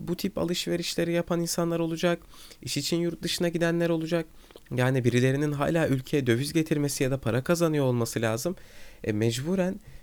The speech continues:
gümrük kapıları vesaire gibi yerleri, havaalanları gibi yerleri tamamıyla kapatamayız. E, burada çalışan on binlerce, yüz binlerce insan var.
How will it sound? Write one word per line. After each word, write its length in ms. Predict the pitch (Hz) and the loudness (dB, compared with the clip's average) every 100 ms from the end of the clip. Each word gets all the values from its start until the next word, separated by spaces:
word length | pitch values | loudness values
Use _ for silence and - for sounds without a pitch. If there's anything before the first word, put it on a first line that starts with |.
| - | -8
gümrük 340 | 139 147 175 | -4 -4 -2
kapıları 460 | - 160 165 165 156 | 0 0 0 0 2
vesaire 400 | 156 165 160 156 | 0 0 0 0
gibi 160 | 143 139 | -2 0
yerleri, 420 | 139 151 131 139 | 0 0 -2 0
havaalanları 640 | 135 120 139 151 143 131 | 0 0 0 0 0 0
gibi 180 | 127 123 | 0 2
yerleri 420 | 123 120 120 143 | 2 2 0 0
tamamıyla 520 | 160 160 156 127 147 | 0 2 2 0 0
kapatamayız. 640 | - 131 131 127 110 101 113 | 0 0 2 2 0 0 0
E, 120 | 123 | 2
burada 240 | 135 127 | 0 0
çalışan 480 | - 117 117 131 131 | -2 -2 -2 -4 -4
on 280 | - 113 117 | -2 -2 -2
binlerce, 400 | 117 127 120 110 | -2 -2 -2 -2
yüz 240 | 110 110 | -4 -4
binlerce 360 | 131 143 135 117 | -6 -4 -2 0
insan 420 | 104 - 104 113 | -2 -2 -2 0
var. 120 | 156 | -2